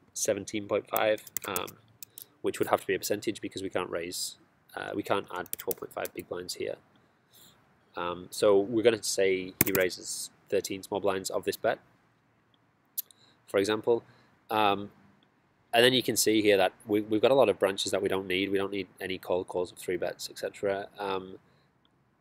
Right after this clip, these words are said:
and we're gonna then need to apply this, uh, under the gun plus twos action, under the gun plus twos three bet, um, here, and then there's nothing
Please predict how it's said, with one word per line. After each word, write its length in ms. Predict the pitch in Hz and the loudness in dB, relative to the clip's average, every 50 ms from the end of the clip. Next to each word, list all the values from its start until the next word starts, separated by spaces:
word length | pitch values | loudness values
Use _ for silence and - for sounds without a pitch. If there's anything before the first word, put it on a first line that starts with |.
| _ _ _ - | _ _ _ -2
and 500 | 104 104 98 98 95 95 95 95 90 - - - - - _ _ _ _ _ _ | 0 2 4 4 2 0 -2 -4 -8 -10 -10 -10 -12 -16 _ _ _ _ _ _
we're 140 | 104 104 101 | -2 0 4
gonna 200 | - 113 110 107 | 4 4 4 6
then 260 | 95 101 98 101 98 | 6 4 4 4 2
need 160 | 98 98 90 | -2 -4 0
to 80 | - 101 | 0 -2
apply 540 | 92 - - - 95 90 90 92 92 92 - - - _ _ _ _ _ _ _ _ _ | -2 -2 0 2 2 2 4 2 0 -2 -4 -8 -16 _ _ _ _ _ _ _ _ _
this, 540 | - 104 - - - - - - - - - _ _ | 0 2 2 2 0 -2 -2 -2 -4 -6 -8 _ _
uh, 300 | - 50 50 50 50 52 50 - - - _ _ - | -6 -4 -4 -4 -4 -6 -8 -10 -12 -18 _ _ -4
under 140 | 120 110 101 | -4 2 2
the 80 | 107 | 2
gun 140 | 98 101 95 | 2 2 -2
plus 180 | - - 95 - | -2 -4 -2 0
twos 240 | - - 101 98 101 | 0 0 2 2 2
action, 480 | 87 - - - - 98 92 95 92 - - - | 0 0 -4 -6 -6 -6 -6 -8 -12 -16 -10 -8
under 160 | 120 107 107 | -6 -4 -4
the 40 | 104 | -2
gun 200 | 104 98 98 101 - | -2 -4 -4 -4 -4
plus 140 | - 101 - | -2 -2 0
twos 180 | - 101 95 | 0 -2 -2
three 200 | - - 104 104 | -2 -2 -2 0
bet, 180 | 95 95 95 - - - - - - - - _ _ - | 2 0 0 -2 -4 -14 -20 -20 -20 -20 -20 _ _ -4
um, 260 | - 87 87 90 92 95 | -2 -2 -2 -2 -6 -2
here, 280 | - 117 117 110 110 110 - - - - _ _ - | 2 4 6 6 4 2 -2 -10 -20 -20 _ _ -10
and 760 | - 98 95 92 92 92 92 92 92 92 98 95 - - - - - - - - _ _ _ _ | -6 -2 -2 0 0 0 -2 -2 -4 -6 -8 -8 -10 -10 -10 -10 -16 -20 -20 -20 _ _ _ _
then 200 | 123 113 110 101 | 0 0 2 2
there's 140 | 98 95 101 | 2 2 2
nothing 360 | 101 95 - 101 92 95 98 | 0 2 2 0 -2 -2 -8